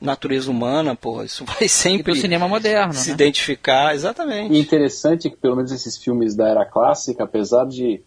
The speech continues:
Speaker 3: praticamente todos estarem tratando de crimes, você praticamente não tem cenas violentas, né? Nesse
Speaker 2: É,
Speaker 3: filme.
Speaker 2: não podia ter, né?
Speaker 3: Não
Speaker 2: Isso.
Speaker 3: tem, né? Você não vê sangue, não, quer dizer,
Speaker 2: Era
Speaker 1: Mas
Speaker 2: proibido,
Speaker 1: é,
Speaker 2: né?
Speaker 1: mas tem inferências que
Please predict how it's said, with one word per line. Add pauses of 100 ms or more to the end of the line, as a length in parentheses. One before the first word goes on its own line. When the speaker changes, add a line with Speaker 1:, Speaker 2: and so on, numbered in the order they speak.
Speaker 3:
praticamente
todos
estarem
tratando
de
crimes,
você
praticamente
não
tem
cenas
violentas,
né? (140)
Nesse
Speaker 2:
É,
Speaker 3:
filme.
Speaker 2:
não
podia
ter,
né?
Speaker 3:
Não
Speaker 2:
Isso.
Speaker 3:
tem,
né?
Você
não
vê
sangue,
não, (440)
quer
dizer, (560)
Speaker 2:
Era
Speaker 1:
Mas
Speaker 2:
proibido,
Speaker 1:
é,
Speaker 2:
né?
Speaker 1:
mas
tem
inferências
que